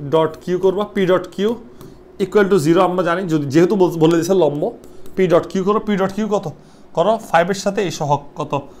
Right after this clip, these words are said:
ফাইভ ইনটু ওয়ান প্লাস, এখানে আছে থ্রি, এখানে ওয়ান আছে, থ্রি ইনটু ওয়ান প্লাস, এখানে আছে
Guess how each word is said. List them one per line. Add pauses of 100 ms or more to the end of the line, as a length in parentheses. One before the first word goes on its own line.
(540)
ফাইভ (260)
ইনটু
ওয়ান (1080)
প্লাস, (880)
এখানে
আছে (120)
থ্রি, (180)
এখানে
ওয়ান (100)
আছে, (560)
থ্রি (120)
ইনটু (240)
ওয়ান (680)
প্লাস, (220)
এখানে
আছে